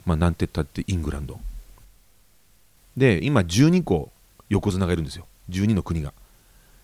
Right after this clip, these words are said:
で、最後十二番目に入った国がスコットランドとアフガニスタンなんですけど、このスコットランドもこのヨーロッパ。要するにヨーロッパは今横綱の国がイングランドとスコットランドかな。で、アメリカ。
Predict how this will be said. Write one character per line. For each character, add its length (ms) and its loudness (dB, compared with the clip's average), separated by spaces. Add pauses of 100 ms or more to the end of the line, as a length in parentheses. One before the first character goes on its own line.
(140)
で、 100 0
最 160 4
後 140 2
十 160 -2
二 100 0
番 140 0
目 80 2
に 80 0
入 100 0
っ 60 0
た 140 -2
国 540 -2
が 140 -2
ス 160 -12
コ 80 -2
ッ 160 -6
ト 100 0
ラ 120 4
ン 60 -2
ド 100 0
と 340 -2
ア 60 -4
フ 80 -2
ガ 80 0
ニ 80 0
ス 80 -8
タ 80 -6
ン 20 -6
な 60 -6
ん 60 -6
で 40 -10
す 60 -14
け 80 -10
ど、 240 2 (460)
こ 80 -4
の 60 0
ス 80 -6
コ 100 0
ッ 20 -2
ト 140 0
ラ 100 4
ン 40 0
ド 80 0
も 360 -2 (440)
こ 120 -2
の 60 2
ヨ 160 4
ー 20 2
ロ 80 0
ッ 20 -4
パ。 220 -16 (560)
要 100 0
す 60 -2
る 80 6
に 40 10
ヨ 60 8
ー 40 10
ロ 60 8
ッ 40 2
パ 160 0
は 100 4
今 160 2
横 240 4
綱 140 4
の 80 2
国 160 2
が 80 2
イ 100 2
ン 60 0
グ 100 4
ラ 60 2
ン 40 -2
ド 60 -2
と 120 -6
ス 120 -12
コ 80 -4
ッ 40 0
ト 140 -6
ラ 100 -4
ン 40 -6
ド 80 -14
か 80 -4
な。 140 0 (1040)
で、 80 4
ア 100 8
メ 160 6
リ 80 4
カ。 220 2